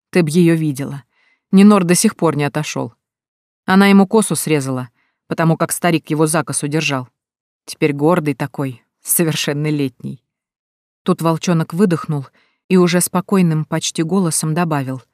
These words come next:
«Хорошо всё у нас. Ушастый твой переживает, правда. Недавно спать ушёл». Ну и славно. Акита прям почувствовала, как дышать стало легче. «Камень переговорный у меня,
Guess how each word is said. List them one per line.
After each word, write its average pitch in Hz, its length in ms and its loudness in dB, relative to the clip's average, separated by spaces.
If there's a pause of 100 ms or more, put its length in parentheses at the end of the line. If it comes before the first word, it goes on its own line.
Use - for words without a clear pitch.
(560)
«Хорошо 185 440 0
всё - 260 -6
у 131 60 -4
нас. 127 340 -8 (440)
Ушастый 185 500 -2
твой 143 220 -2
переживает, 151 680 -2
правда. 127 440 -10 (440)
Недавно 165 400 2
спать - 300 -6
ушёл». 131 300 -12 (1300)
Ну 226 140 6
и 233 40 8
славно. 143 500 -4 (880)
Акита 185 380 -2
прям 170 220 -2
почувствовала, 147 720 -6
как 156 240 -6
дышать 170 340 -4
стало 143 260 -6
легче. 156 440 -8 (1120)
«Камень 214 360 6
переговорный 185 640 2
у 185 60 4
меня, 185 400 2